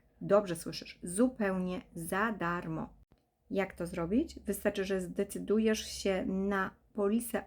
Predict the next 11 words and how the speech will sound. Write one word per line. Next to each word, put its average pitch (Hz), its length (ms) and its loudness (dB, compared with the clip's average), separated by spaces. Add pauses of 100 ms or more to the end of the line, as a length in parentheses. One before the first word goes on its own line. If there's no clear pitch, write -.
od 202 240 -2
utraty 233 560 2
dochodu 180 680 -4 (1120)
w - 80 -12
jednej 214 520 4 (140)
z - 120 -20
kilku 247 440 2
brytyjskich 196 760 -4
firm, 196 380 -2 (680)
w - 160 -20
których 208 460 0